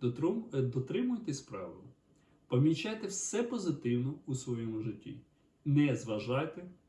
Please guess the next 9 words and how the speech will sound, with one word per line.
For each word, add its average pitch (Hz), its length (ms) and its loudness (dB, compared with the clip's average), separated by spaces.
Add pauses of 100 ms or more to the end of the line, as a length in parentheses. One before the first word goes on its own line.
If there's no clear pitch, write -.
(560)
на 120 160 0
негатив. 113 520 -2 (880)
У 135 60 0
наступному 202 500 4
відео 196 460 2
ми 139 120 4
поговоримо: 165 680 2 (800)
знайдіть 147 440 4
себе - 520 0